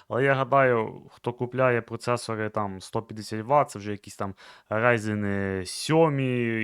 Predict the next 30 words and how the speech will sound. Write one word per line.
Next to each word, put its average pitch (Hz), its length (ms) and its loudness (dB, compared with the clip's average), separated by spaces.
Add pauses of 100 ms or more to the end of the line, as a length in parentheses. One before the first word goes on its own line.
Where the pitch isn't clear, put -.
(240)
Intel 135 360 0
сьомі, 123 440 0
такі 110 320 -6
гарячі, 123 520 2
вони 123 220 -2
не 127 100 -2
будуть 120 320 -4
купляти 117 420 -4
ось 104 200 -6
такий 104 300 -8
кулер 127 500 -4
за 104 420 0
дев'ятсот 101 640 -6 (320)
гривень, 101 300 -2
цього 92 220 -8
скорше. 147 500 0 (380)
А 110 220 6
так, 151 420 6
для 113 380 0
отаких 113 540 -2
процесорів 113 600 -2
там 98 180 -4
до 101 120 -6
сто 113 220 -6
двадцять 104 380 -4
п'ять 101 160 -6
ватт 123 340 2
взагалі 101 580 -2
шикарна 98 840 -2
штука. 123 520 -8